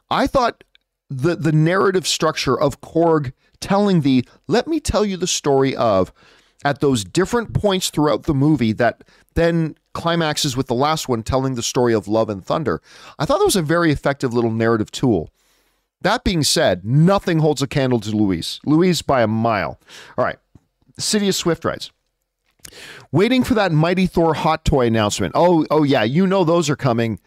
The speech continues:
Sidious. You know those are coming. All right. Alex, uh, Tapia sends in a twenty dollars super chat. Thank you, Alex, for supporting us on that level, man.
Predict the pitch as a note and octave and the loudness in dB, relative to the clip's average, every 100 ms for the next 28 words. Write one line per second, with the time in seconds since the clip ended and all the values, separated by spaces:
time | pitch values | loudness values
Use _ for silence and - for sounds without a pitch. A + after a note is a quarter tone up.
0 | _ - C3+ A2+ A2+ - - D3 E3 C#3 | _ -6 -2 2 2 0 0 2 4 4
1 | C#3 B2+ B2 A2 G2+ E2 E2 _ - - | 2 2 0 -2 -2 -4 -6 _ -20 -20
2 | - C#3+ G#2+ _ - - D3 F#3+ G#3+ - | -4 -2 -2 _ -20 -6 -2 0 0 -2
3 | - F3 C3+ F#3+ G3 - G2+ - _ - | -4 -4 -4 -2 -2 0 -2 -2 _ -10
4 | - G3 E3 F3 E3+ - B3+ C#4+ A#3+ A3 | -2 -2 0 -2 -2 -2 0 2 0 0
5 | C#4+ F4 C4 - - - G4 E4 G#3 A3+ | 0 0 -2 -4 -2 -2 0 2 2 0
6 | - A3 G3+ A3 A#3 A3 G#3 F#3 E3+ G#3 | -2 -4 -2 0 0 0 0 0 2 2
7 | B3+ C#3+ D3+ | 2 2 0